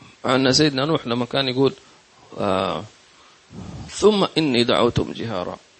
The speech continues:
ثم إني أعلنت لهم وأسررت لهم إسرارا." فهذا كان يقول لقومه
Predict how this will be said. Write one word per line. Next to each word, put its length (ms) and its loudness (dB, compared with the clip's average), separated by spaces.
ثم 260 0
إني 440 2
أعلنت 360 0
لهم 360 2
وأسررت 580 0
لهم 200 -2
إسرارا." 420 -4
فهذا 640 0
كان 200 -2
يقول 420 2
لقومه 360 0